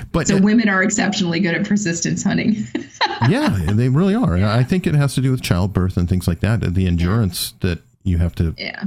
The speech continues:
Speaker 1: um, deal with.
Speaker 2: Yeah.
Speaker 1: But we also, um, don't run outright for an extended period of time. Like, when you're doing a hundred mile run,
Speaker 2: Mm-hmm.
Speaker 1: nobody runs for a hundred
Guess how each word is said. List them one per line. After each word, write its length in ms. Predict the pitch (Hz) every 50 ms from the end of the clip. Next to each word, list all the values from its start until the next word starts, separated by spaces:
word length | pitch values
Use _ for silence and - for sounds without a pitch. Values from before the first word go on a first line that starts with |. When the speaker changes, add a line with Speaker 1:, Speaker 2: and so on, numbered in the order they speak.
| - - _ _ _ _ -
Speaker 1:
um, 180 | 104 90 85
deal 240 | 82 98 104 147 170
with. 260 | - 92 110 - - - _ _ _ _ _ _ _ _
Speaker 2:
Yeah. 120 | - 80 - - _ _ _ _ _ _ _ _ _ -
Speaker 1:
But 300 | 127 123 90 123 120 117
we 140 | 117 123 120
also, 480 | 120 127 123 - - 113 107 104 - - 123 - - _ _ _ _ _ _ _ _ _ _ _ _ _ _ _ -
um, 420 | 104 101 98 92 87 85 85 95
don't 440 | 95 92 117 113 110 110 - 92 87
run 340 | 92 98 98 95 92 90 87 - _ -
outright 560 | 98 110 101 92 90 92 107 - - - - - - - _ _ _ _ _ _ _ _ _ _ _ _ _ _ _ _ _ _
for 240 | - - - 107 98
an 100 | 92 90
extended 380 | 90 - - - 104 92 87 -
period 240 | - 92 87 85
of 120 | 80 82 -
time. 300 | - - 85 82 - 117
Like, 220 | 98 98 98 -
when 160 | 131 135 117 -
you're 180 | - 151 170 160
doing 180 | 190 175 151
a 60 | 127 110
hundred 240 | 123 127 107 104
mile 320 | 92 95 95 95 95 92 85
run, 480 | 82 95 113 120 95 82 85 82 85 - - _ _ _ _ _ _ _ _ - 190
Speaker 2:
Mm-hmm. 240 | 190 180 156 139
Speaker 1:
nobody 400 | 151 160 160 147 151 147 143 135
runs 580 | 113 85 - - 104 107 104 101 98 95 92 -
for 140 | - 95 87
a 60 | 87
hundred 340 | 85 92 92 82 87 78